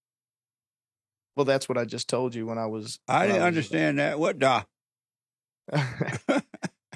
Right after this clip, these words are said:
Speaker 1: Yeah, I mean, if I, let's say I'm, I'm talking spiritually to you here. If I'm walking in the kingdom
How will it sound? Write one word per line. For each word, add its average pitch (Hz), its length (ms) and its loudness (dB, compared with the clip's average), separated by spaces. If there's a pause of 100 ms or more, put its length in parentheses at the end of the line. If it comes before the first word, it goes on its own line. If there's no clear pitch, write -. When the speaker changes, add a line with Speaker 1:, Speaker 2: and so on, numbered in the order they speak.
(380)
Speaker 1:
Yeah, 196 500 6
I 170 60 6
mean, 196 180 6
if 185 180 2
I, 196 340 4
let's 220 220 4
say 214 280 2
I'm, 185 340 2
I'm 185 160 2
talking 185 380 2
spiritually 175 560 0
to 143 160 2
you 127 160 4
here. 113 180 2
If - 180 -2
I'm 202 300 4
walking 175 400 4
in 139 160 0
the 135 80 2
kingdom 170 540 0